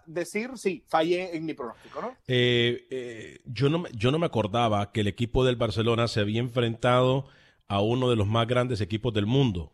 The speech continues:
Speaker 2: Qué pena, perdón, eh, pero sí, le fallé a mi pronóstico como usted, Camilo Velázquez, le falló también a sus pronósticos, porque el único que aceptó, acertó a los pronósticos aquí fue este señor que está abajo.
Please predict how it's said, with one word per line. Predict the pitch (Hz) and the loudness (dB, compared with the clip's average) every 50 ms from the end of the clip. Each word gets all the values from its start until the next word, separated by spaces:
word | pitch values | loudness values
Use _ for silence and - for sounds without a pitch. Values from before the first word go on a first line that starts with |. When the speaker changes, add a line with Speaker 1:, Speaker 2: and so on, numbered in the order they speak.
| _ _ | _ _
Speaker 2:
Qué | - 113 101 | -4 -4 2
pena, | - 139 143 135 110 85 76 - | 4 4 4 4 4 0 -2 0
perdón, | - 107 107 95 127 143 143 117 95 82 - | 0 0 0 4 4 4 6 4 2 -2 -6
eh, | - 107 101 98 98 - | -4 -4 -2 -2 -2 0
pero | - 107 107 101 | 2 2 2 2
sí, | - - 196 139 95 - - - - _ _ | 0 0 0 0 0 -4 -10 -20 -20 _ _
le | - 120 123 135 135 | -2 2 4 4 4
fallé | - - 127 131 143 | 4 2 2 4 4
a | 147 | 4
mi | 160 175 170 | 4 4 2
pronóstico | 185 165 165 170 165 - - 175 - 196 170 - | 2 2 4 4 2 2 0 0 2 0 2 2
como | 160 135 123 117 | 2 0 0 0
usted, | - - 135 - | 0 -2 -2 2
Camilo | 170 151 156 151 156 156 | 2 2 4 4 4 6
Velázquez, | 156 147 151 147 - 185 147 | 6 6 4 2 4 2 4
le | 143 135 | 4 4
falló | - 123 110 123 127 | 2 2 0 0 2
también | - 143 127 131 135 143 | 0 0 0 2 2 0
a | 120 | 2
sus | 131 117 | 0 0
pronósticos, | - 104 107 135 147 - 117 - 110 95 | 0 0 0 0 0 0 -2 -4 -4 -2
porque | - 123 113 - 113 | -2 -2 -2 -2 0
el | 120 | 0
único | 143 170 202 208 202 | 2 2 2 0 2
que | 208 170 | 0 0
aceptó, | 131 139 - - 151 127 101 - - - - | 0 -2 -2 2 2 2 2 0 -6 -8 0
acertó | 147 127 - 139 127 120 - 147 127 - 120 | 2 2 4 2 0 2 2 2 2 4 4
a | 123 | 4
los | 131 127 - | 4 4 2
pronósticos | - 117 127 143 - 190 - 170 | 2 -2 -2 0 -2 0 2 2
aquí | 143 131 - 196 170 | 2 2 0 -2 0
fue | - 151 139 | 0 0 2
este | - 139 | 2 0
señor | 120 127 131 - | 0 0 0 0
que | 113 | -2
está | - - | -2 0
abajo. | 104 143 147 98 90 80 - | 4 4 4 4 2 -2 -8